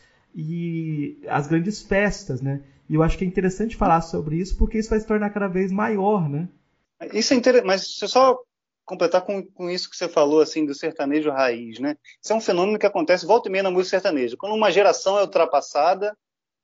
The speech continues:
Speaker 2: né? Aí, aí tende-se a chamar a geração anterior de raiz, né? É, só que se você for lá atrás pra ver esse debate, aquela dupla que hoje a gente chama de sertanejo raiz era chamada de, né, de falsificadora, de,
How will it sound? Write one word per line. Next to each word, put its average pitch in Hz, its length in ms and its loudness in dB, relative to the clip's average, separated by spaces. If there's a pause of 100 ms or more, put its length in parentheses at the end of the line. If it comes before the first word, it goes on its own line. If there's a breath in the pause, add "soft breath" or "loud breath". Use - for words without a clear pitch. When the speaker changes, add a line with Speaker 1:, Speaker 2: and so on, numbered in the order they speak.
(140)
Speaker 2:
né? 175 240 -6 (420)
Aí, 165 540 2
aí 156 260 0
tende-se 185 480 -4
a 175 60 6
chamar 156 340 2
a 156 60 4
geração 151 440 0
anterior 151 460 2
de 175 120 -2
raiz, 147 680 0 (400)
né? 143 340 -8 (540 soft breath)
É, 123 120 -8
só 170 180 -2
que 170 80 -6
se - 120 -6
você 214 300 4
for 214 180 4
lá 190 100 6
atrás 170 360 2
pra 156 180 2
ver 147 140 -2
esse 156 140 -6
debate, 156 680 0
aquela 190 360 0
dupla 160 320 -2
que 165 100 -10
hoje 196 200 2
a - 20 -6
gente 185 120 -10
chama 165 180 -6
de 160 60 -10
sertanejo 160 380 -2
raiz 160 260 2
era 226 160 4
chamada 175 340 0
de, 202 260 -6 (500)
né, 156 340 0
de 117 180 -10
falsificadora, 143 1000 4
de, 123 220 -6